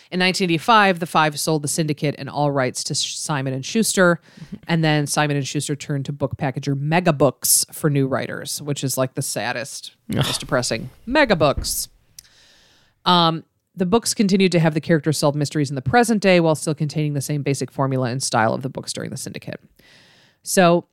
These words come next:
Speaker 1: in nineteen eighty-five, as the sale was finalized, Simon and Schuster wanted to launch a spin-off series that focused on more mature mysteries and incorporated romance into the stories. So they did a little test, and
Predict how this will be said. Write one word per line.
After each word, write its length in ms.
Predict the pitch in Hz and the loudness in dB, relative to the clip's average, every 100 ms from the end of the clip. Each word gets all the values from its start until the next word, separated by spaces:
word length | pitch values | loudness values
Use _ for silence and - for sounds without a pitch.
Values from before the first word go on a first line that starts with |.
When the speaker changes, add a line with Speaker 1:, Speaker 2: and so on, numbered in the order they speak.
| _ _ _ | _ _ _
Speaker 1:
in 120 | 196 | 0
nineteen 300 | 208 214 202 | 0 0 0
eighty-five, 600 | 165 151 233 208 170 160 | 0 0 2 4 4 2
as 240 | - 165 135 | -2 -4 -2
the 100 | 156 | -4
sale 320 | - 151 143 | 0 2 2
was 180 | 135 - | -2 -2
finalized, 680 | 165 165 151 143 143 135 - | 0 2 2 0 -2 -6 -12
Simon 360 | - 175 175 170 | -4 0 2 0
and 100 | 151 | -2
Schuster 320 | 175 151 170 | -4 -2 0
wanted 260 | 151 147 143 | 0 -2 -4
to 80 | |
launch 280 | 151 139 139 | -4 -4 -4
a 40 | 147 | -6
spin-off 460 | - 240 233 180 | -2 2 4 2
series 360 | - 165 151 139 | 2 0 0 -2
that 100 | 143 | -4
focused 340 | 156 139 135 | -4 -4 -4
on 100 | 151 | -4
more 160 | 143 135 | -2 -2
mature 440 | 135 - - 190 175 | -4 -4 2 2 4
mysteries 500 | 147 - 139 135 - | 2 0 -2 -2 -2
and 80 | 143 | -6
incorporated 460 | 143 160 147 139 | -2 0 2 0
romance 800 | 135 135 135 170 139 - - - | -2 -2 0 2 2 -2 -6 -10
into 180 | - - | -10 -10
the 100 | - | -8
stories. 600 | - - - 82 - - _ _ - - - _ _ - | -8 -8 -12 -12 -12 -14 _ _ -20 -20 -20 _ _ -6
So 440 | - 180 170 170 | 4 4 6 2
they 140 | 175 175 | 0 2
did 140 | 185 | 2
a 40 | 185 | 2
little 200 | 170 151 | 0 -2
test, 480 | - 175 156 - | 0 2 2 0
and 280 | 165 151 143 | -2 -2 -6